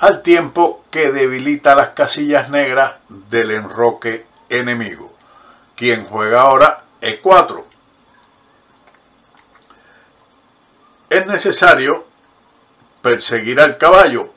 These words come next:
pero deja a las negras con un mal alfil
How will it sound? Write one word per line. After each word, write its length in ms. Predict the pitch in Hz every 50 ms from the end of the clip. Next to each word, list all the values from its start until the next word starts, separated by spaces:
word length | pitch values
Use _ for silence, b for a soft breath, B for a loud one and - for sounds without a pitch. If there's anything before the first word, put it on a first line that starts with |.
| _ -
pero 380 | - 202 196 175 160 143 135 135
deja 480 | 147 147 131 - - 107 107 101 - b b b b b b b b b b b b b b _ _ _ _ _ _ _ _ _ _ _ _ _ _ _ _ _ _ _ -
a 120 | - 175 185
las 220 | 165 151 123 120
negras 440 | 143 147 147 139 131 135 139 135 - - _ -
con 540 | - 120 117 117 110 110 113 107 - - _ _ -
un 240 | - 156 147 143 135
mal 200 | 147 147 139 139
alfil 600 | 131 127 113 - - - 131 127 127 127 117 -